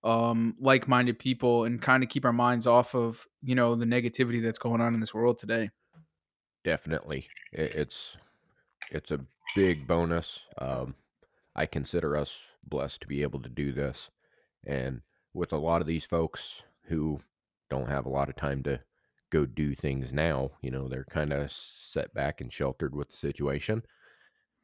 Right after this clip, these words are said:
Speaker 2: It opens up a lot of opportunity to talk. So it's got its perks.
Speaker 1: Absolutely. And then we, we're looking very, very closely forward to,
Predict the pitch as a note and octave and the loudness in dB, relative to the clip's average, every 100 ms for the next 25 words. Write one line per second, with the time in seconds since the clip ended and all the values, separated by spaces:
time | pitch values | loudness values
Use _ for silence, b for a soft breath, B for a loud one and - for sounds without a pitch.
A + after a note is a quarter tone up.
0 | - - F2 E2+ D#2+ D2+ D#2 - D2 C2+ | -6 -2 0 0 0 -2 -2 0 -2 0
1 | C2+ D2 D2 C#2+ C#2 D2+ - C#2+ C2 B1+ | 0 0 0 0 -2 -4 -4 -4 -4 -8
2 | C2+ - G#1+ G1+ _ _ _ - D#2 A#1+ | -10 -8 -8 -8 _ _ _ -8 -4 -4
3 | - _ _ _ - - D#2+ C#2 - - | -6 _ _ _ -8 -4 -2 -2 -4 -10
4 | - - - _ _ _ _ _ _ _ | -12 -10 -20 _ _ _ _ _ _ _
5 | _ b b _ D3 D3 - C#3 D3 C#3 | _ b b _ 4 4 4 6 8 8
6 | C#3 C#3+ D3+ D3 D3+ D3+ D3 D#3+ D#3 C#3 | 6 4 6 6 8 8 8 6 4 6
7 | C#3+ C#3+ C3+ C#3 - E3 C#3+ C#3+ C#3 C3 | 8 8 6 2 -10 2 8 8 8 4
8 | - _ _ - D3+ C#3+ C#3 B2 - C3+ | -2 _ _ 8 8 8 6 2 6 6
9 | C3 C3 B2 B2 - C#3 C3 B2 | 6 6 2 0 6 8 8 4